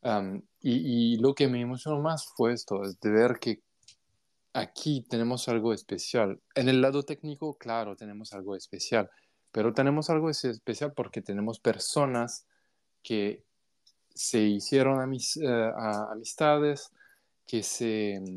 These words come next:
que construyeron negocio, que pasaron buenos tiempos y, y que realmente quieren unirse para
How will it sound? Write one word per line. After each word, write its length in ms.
que 140
construyeron 1000
negocio, 920
que 280
pasaron 640
buenos 300
tiempos 640
y, 420
y 140
que 180
realmente 680
quieren 460
unirse 560
para 580